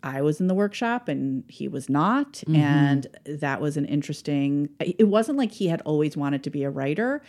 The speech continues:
Speaker 1: but he had, I don't think he had always wanted to necessarily be anything,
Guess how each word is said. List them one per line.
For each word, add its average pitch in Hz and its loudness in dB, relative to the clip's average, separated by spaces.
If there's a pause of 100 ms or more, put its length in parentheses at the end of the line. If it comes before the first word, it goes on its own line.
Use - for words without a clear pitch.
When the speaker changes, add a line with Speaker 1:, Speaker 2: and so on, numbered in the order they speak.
(380)
Speaker 1:
but 180 0
he 160 -4
had, 151 -4
I 196 -2
don't 226 0
think 233 -4
he 233 0
had 196 2
always 180 4
wanted 160 -2
to 151 -2
necessarily 147 -2
be 147 -10
anything, 151 2